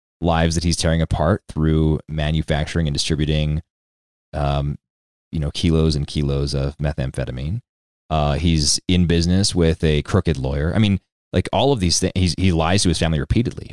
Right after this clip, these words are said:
All of these things are what he has to show for, uh, his cancer that's responding to treatment now.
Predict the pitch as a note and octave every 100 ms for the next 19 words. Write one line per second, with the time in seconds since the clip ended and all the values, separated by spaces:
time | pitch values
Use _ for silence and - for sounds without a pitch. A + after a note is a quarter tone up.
0 | - G2+ B2 G2+ F2+ - G#2+ F#2 D#2 D2
1 | D#2+ E2 D#2 D2+ - F2 F#2 - D2+ D2
2 | C#2+ C#2 _ _ _ _ - D2+ C#2+ D2
3 | F2 - F2+ - C2 C2+ D2+ - D#2 E2+
4 | F2 D#2+ B2+ C2 D2 C2